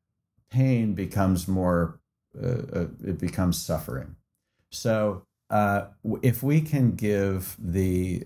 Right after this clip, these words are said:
the birthing mother the ability to control the environment, and this is a multi-sensory approach, so it's not just using s-, sound, and,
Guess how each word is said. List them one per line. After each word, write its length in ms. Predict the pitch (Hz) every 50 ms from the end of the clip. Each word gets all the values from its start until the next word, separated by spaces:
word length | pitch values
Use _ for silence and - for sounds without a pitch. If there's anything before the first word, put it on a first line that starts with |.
| - -
the 240 | 90 87 92 90 87
birthing 440 | - - 104 107 101 - 104 95 90
mother 600 | 87 90 92 92 85 90 87 87 85 85 87 - _ _ _ _ _ _ _ -
the 100 | 107 98
ability 420 | 95 117 113 110 110 104 101 87
to 120 | 92 92
control 480 | 87 - 98 90 - - 127 120 127 127
the 100 | 127 131
environment, 680 | 127 110 95 98 95 95 95 101 104 113 120 127 127 - - _ _ _ _ _ _ -
and 160 | 104 107 113
this 160 | 123 123 131
is 140 | 139 127 127
a 60 | 120
multi-sensory 920 | 110 110 113 123 127 127 - 123 110 113 - 107 98 92 - - 98 87 82
approach, 480 | 82 80 - - 85 76 - - - -
so 200 | - 104 101 101
it's 280 | 98 95 - - -
not 240 | - 110 110 113 113
just 220 | - 107 95 - -
using 320 | 98 92 85 85 87 87
s-, 160 | - - - _ _ _ - -
sound, 720 | - - - 104 95 95 95 95 95 92 92 92 87 90
and, 400 | 85 85 85 80 80 78 78